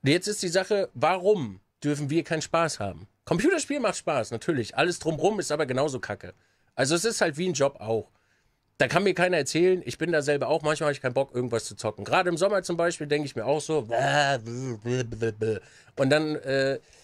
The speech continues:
hast du keine Lust. Also, ergo, was machst du? Du machst halt, du hast die Freiheit, dir das rausnehmen zu können. Das, diese Freiheit haben wir. Niemand will wissen, was wir davor machen, niemand will wissen, was wir danach machen. Das interessiert keinen. Im Endeffekt wird im Internet alles abgestempelt als Mimimi, wenn man mal was sagt. Punkt, aus, Ende.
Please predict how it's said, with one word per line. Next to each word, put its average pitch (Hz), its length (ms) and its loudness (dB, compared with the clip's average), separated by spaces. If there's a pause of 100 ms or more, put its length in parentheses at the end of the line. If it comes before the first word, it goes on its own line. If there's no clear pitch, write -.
(140)
hast 143 160 2
du 143 60 -2
keine 127 240 0
Lust. 101 320 -4 (100)
Also, 135 400 4
ergo, 165 540 2
was 170 140 2
machst - 280 -2
du? 262 220 -2 (360)
Du 220 120 2
machst 277 240 0
halt, 160 260 0
du 208 120 2
hast 254 180 0
die 226 80 -2
Freiheit, 185 540 0
dir 160 100 2
das 123 180 0
rausnehmen 110 480 0
zu 92 140 -12
können. 90 260 -14 (380)
Das, 185 160 2
diese 208 240 -2
Freiheit 175 460 0
haben 120 280 -2
wir. 92 160 -8 (380)
Niemand 190 420 2
will 196 140 0
wissen, 190 240 -2
was 294 180 4
wir 123 80 -2
davor 185 380 0
machen, 220 280 -4
niemand 175 320 0
will 160 140 -2
wissen, 156 240 -2
was 143 180 -2
wir 127 120 -2
danach 107 340 -2
machen. 95 180 -8
Das 196 140 0
interessiert 294 480 -4
keinen. 92 260 -12 (360)
Im 160 120 2
Endeffekt 214 460 0
wird 170 140 0
im 143 100 0
Internet 180 380 0
alles 160 240 -2
abgestempelt 139 560 -2
als 110 180 -2
Mimimi, 120 460 -2
wenn 117 100 0
man 113 140 -2
mal 107 120 -4
was 101 180 -6
sagt. 92 260 -8
Punkt, 110 260 -2
aus, 113 240 0
Ende. 90 340 -8